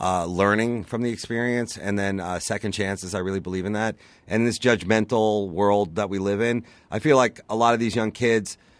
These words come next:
have, like, you know, a lot of these young kids, like, you know, do something or whatever, and then the, the mob attacks them, and I feel bad for 'em, like this cyberbullying and all that kind of stuff. I really do feel,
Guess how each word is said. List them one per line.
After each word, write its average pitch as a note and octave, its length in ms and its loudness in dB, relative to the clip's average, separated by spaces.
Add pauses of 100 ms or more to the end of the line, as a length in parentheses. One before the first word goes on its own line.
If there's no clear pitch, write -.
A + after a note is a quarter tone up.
(200)
have, A2+ 220 0
like, G#2+ 300 0
you A2+ 80 -2
know, G2 600 -2 (100)
a A#2 60 -4
lot B2 160 4
of C3 80 2
these B2+ 160 0
young A#2 140 2
kids, A2+ 340 0
like, G#2 320 -4
you A2 80 -2
know, G2+ 320 -2 (520)
do C3 160 4
something B2 480 4
or A#2 80 2
whatever, A2+ 380 6
and A2 140 2
then G#2+ 160 2
the, G2+ 120 0
the G2 220 0
mob G#2+ 340 4
attacks G#2 440 -4
them, A2+ 180 0
and A2+ 80 2
I A#2 60 4
feel E3 180 2
bad D3 260 6
for G2 180 0
'em, F#2+ 100 -2
like A#2 320 -2
this B2+ 180 -4
cyberbullying A2+ 640 2
and F2+ 80 -4
all F#2 100 -4
that F#2 100 -4
kind G2+ 100 -8
of F2 60 -6
stuff. - 320 -8
I - 60 2
really A#3 160 6
do A#3+ 120 -2
feel, D#3+ 220 4